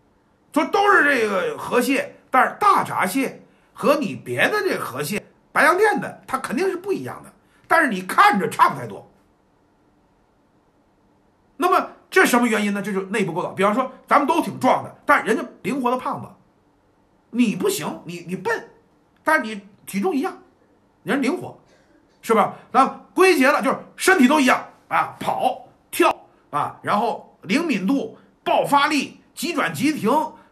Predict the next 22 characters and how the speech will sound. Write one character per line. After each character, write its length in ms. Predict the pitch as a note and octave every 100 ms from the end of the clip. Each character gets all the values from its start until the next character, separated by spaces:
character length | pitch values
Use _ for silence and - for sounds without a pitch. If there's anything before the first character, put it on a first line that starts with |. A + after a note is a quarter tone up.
| _
拐 200 | A#3+ D#4
死 180 | - E3
弯 80 |
儿， 360 | A#3+ C#4+ C#4 - _
然 200 | C#3+ A3
后 260 | C4+ A#3 G3+
这 140 | A3+
个 140 | G3+
折 200 | F3+ C#4+
返 200 | D4+ D#4+
跑， 340 | C4 D#3+ - - -
所 200 | - E4+
有 140 | F4+
的 80 | G#3
一 140 | G3 C#4
切 360 | - - - _ _ _
啊， 180 | F3 F3+
弹 280 | - D4
跳 280 | D#4+ F#4 - - _ -
都 180 | F4
一 160 | D4+ C4
样， 180 | E4